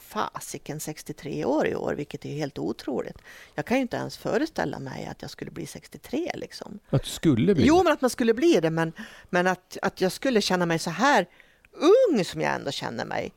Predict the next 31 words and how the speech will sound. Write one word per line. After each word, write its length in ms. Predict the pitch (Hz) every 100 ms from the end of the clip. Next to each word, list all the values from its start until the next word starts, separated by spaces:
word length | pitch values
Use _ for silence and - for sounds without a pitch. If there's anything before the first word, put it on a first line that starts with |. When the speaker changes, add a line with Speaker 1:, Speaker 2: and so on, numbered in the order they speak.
| -
Speaker 1:
när 180 | 170 160
jag 140 | 147
var 100 | 156
sextiotre. 640 | - 156 170 - 311 143 - - -
Det 80 | 175
trodde 220 | - 160
jag 80 | 123
ju 100 | 131 -
aldrig 480 | 160 117 147 185 180
när 80 | 139
jag 140 | -
var 140 | -
typ 320 | - - - -
trettiofem. 800 | - - 113 - - - 175 190 _
Speaker 2:
Nej, 220 | - 78
jag 140 | 80 -
känner 300 | 82 - 120
mig 120 | 110
ju 60 |
inte 200 | 95 -
mer 140 | 92 90
än 60 |
som 200 | - 80
max 320 | 76 - - -
femtio. 280 | 113 80
Speaker 1:
Men 600 | 190 285 440 - 139 147 185 -
jag 140 | 233
känner 460 | - - 415 214 139
mig 180 | 131 143
muskelsvag. 960 | 151 - - 135 - - - - - 180 _
Speaker 2:
Ja. 60 | -